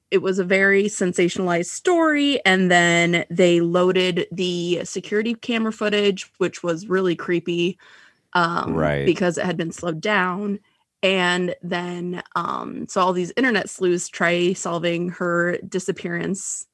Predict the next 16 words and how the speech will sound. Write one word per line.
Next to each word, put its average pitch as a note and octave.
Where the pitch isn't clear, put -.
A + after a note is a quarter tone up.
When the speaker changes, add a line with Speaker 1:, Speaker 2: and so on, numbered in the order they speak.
Speaker 1:
slash E3+
why E3+
she F3+
died. -
And F3
so F#3
the E3+
documentary G#3
just F#3+
goes F#3+
through G3+
this F#3
whole F#3
process. F#3
It F#3
ta-, F#3+